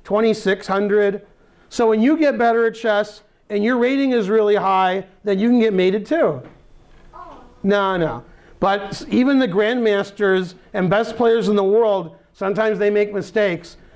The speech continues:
Speaker 1: especially near the end of the game, because their time is running out. But if you have time on your clock, you should think in positions like this, 'cause there's so many pieces on the board. And white tried to trade pieces, and black said, "Now I'm gonna pin your piece instead."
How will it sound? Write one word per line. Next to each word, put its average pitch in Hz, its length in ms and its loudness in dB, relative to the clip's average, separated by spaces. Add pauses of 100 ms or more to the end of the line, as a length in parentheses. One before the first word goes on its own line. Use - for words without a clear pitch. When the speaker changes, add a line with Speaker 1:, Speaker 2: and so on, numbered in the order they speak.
(100)
Speaker 1:
especially 240 540 -2
near 233 140 2
the 220 140 2
end 220 200 0
of 214 100 -2
the 202 80 -2
game, 180 480 0 (200)
because 190 280 0
their 180 140 0
time 233 360 -2
is 196 120 -2
running 175 300 -2
out. 139 340 -6 (640)
But 196 100 0
if 175 100 -2
you 196 100 2
have 311 260 0
time 214 260 0
on 190 140 0
your 185 120 0
clock, 175 460 0 (220)
you 202 120 2
should 190 200 0
think 302 280 2
in 247 100 2
positions 196 520 0
like 175 220 2
this, 180 320 -2 (280)
'cause 196 140 2
there's 202 180 0
so 240 180 2
many 247 220 0
pieces 233 460 0
on 175 180 0
the 165 60 0
board. 143 440 -2 (420)
And 196 200 2
white 233 240 2
tried 247 260 0
to 208 100 0
trade 277 400 -2
pieces, 196 720 2 (340)
and 202 140 0
black 220 280 0
said, 226 180 -2
"Now 202 140 2
I'm 233 80 0
gonna 208 120 0
pin 226 280 -2
your 202 120 0
piece 190 300 -8
instead." 175 560 -2